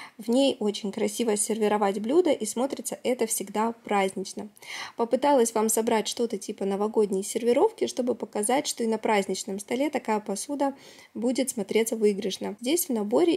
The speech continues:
идет большое количество предметов, несмотря на умеренную стоимость этого сервиза. Здесь шесть глубоких тарелок суповых, шесть больших постановочных тарелок, э, шесть десертных тарелок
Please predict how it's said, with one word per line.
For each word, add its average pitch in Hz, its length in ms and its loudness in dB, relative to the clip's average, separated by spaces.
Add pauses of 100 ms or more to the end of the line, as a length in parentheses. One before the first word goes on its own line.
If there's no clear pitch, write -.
(120)
идет 240 460 0
большое 202 460 2
количество 214 580 -6
предметов, 208 580 -2 (360)
несмотря 220 540 0
на 240 220 2
умеренную 214 600 2
стоимость 254 720 -2 (200)
этого 214 600 -2
сервиза. 202 480 -4 (180)
Здесь 247 460 -2
шесть 233 420 2
глубоких 220 540 0
тарелок 220 640 0 (120)
суповых, 208 600 -2 (480)
шесть 240 440 0
больших 208 500 0
постановочных 208 880 -2
тарелок, 294 580 0 (540)
э, 208 180 -4
шесть 247 320 0
десертных 240 640 -2
тарелок 320 400 2